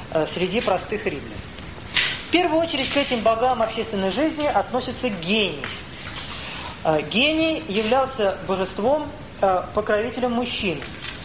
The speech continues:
Это не значит, что все римляне были гениальными людьми или гениями, но, э, это значит, что у каждого из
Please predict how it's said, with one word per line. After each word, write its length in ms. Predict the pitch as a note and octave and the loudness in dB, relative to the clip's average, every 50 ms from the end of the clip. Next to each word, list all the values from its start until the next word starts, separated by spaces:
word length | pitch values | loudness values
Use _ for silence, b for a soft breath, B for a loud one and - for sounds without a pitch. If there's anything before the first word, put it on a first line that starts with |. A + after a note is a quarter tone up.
| B B B B B - | B B B B B 0
Это 160 | F#3+ F#3 G#3 | 2 2 2
не 120 | A3 A#3 | 2 4
значит, 260 | A#3 B3 A3 - - - | 4 2 2 2 0 -6
что 200 | - - G3 F3 | -6 -6 -6 -4
все 220 | - - G#3+ G#3+ | 0 2 2 2
римляне 280 | G#3+ G#3 F#3 F3 E3+ E3 | 2 0 0 -2 -2 0
были 340 | E3+ F#3+ F3 D#3+ D3 C#3+ - - - E3 | 0 2 2 2 0 -2 -4 -8 -6 -4
гениальными 560 | E3 D#3+ D#3+ D#3+ E3+ G3+ A#3+ B3 B3+ A#3+ A#3+ | -2 0 2 4 4 4 4 2 -2 -2 -2
людьми 420 | A3 A#3+ G3+ G3+ A3 A3+ A3+ A3 - - - - | -2 -2 -2 -2 -2 -2 -2 -2 -4 -8 -10 -10
или 140 | D3+ C3 C#3 | -8 -6 -6
гениями, 600 | - - D3+ F#3+ A#3+ C4+ C4+ C4+ C4 B3+ B3+ B3 - B B B B B B B | -4 0 2 2 2 2 2 0 0 0 0 -2 -4 B B B B B B B
но, 440 | D#3+ E3 F#3 A3+ C4+ D4 D4 D4 - - - - | -2 0 2 4 4 4 4 2 0 -2 -4 0
э, 300 | F3+ E3+ E3 E3 D#3 D3+ - - | 2 2 4 4 2 2 0 -2
это 180 | F3+ F3+ G3 F#3+ | -2 0 0 0
значит, 340 | F3 G#3+ B3 C4+ - C#4+ - | 2 2 2 0 0 -4 -6
что 420 | - - B3 A#3+ A3+ G#3 F#3 - - - - | -4 0 2 2 2 2 2 0 -2 -2 -2
у 200 | F3+ F3+ F#3+ F3+ | 0 0 0 0
каждого 540 | - G#3+ G#3 G3 - - F3 E3 E3+ D#3+ - - - - | 2 2 2 2 2 0 0 0 0 0 0 -4 -6 -4
из 180 | E3+ E3+ E3 | -2 -2 -2